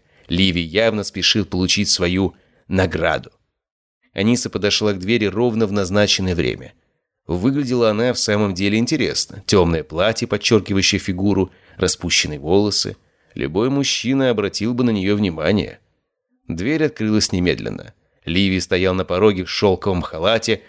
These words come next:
с бокалом вина в руке и похотливой улыбкой на лице. «Аниса, дорогая!» — воскликнул он. «Проходи, не стесняйся».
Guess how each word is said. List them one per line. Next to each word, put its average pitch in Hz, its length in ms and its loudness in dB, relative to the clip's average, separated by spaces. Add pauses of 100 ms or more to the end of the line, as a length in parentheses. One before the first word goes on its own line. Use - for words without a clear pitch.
(200)
с 90 120 2
бокалом 87 480 0
вина 85 340 0
в 82 60 -6
руке 104 380 -2
и 107 200 -6
похотливой 101 680 0
улыбкой 90 440 -2
на 85 80 2
лице. 82 440 -2 (580)
«Аниса, 196 640 0
дорогая!» — 110 1120 -2
воскликнул 73 520 0
он. - 240 -10 (280)
«Проходи, 92 840 0
не 170 180 0
стесняйся». - 880 -2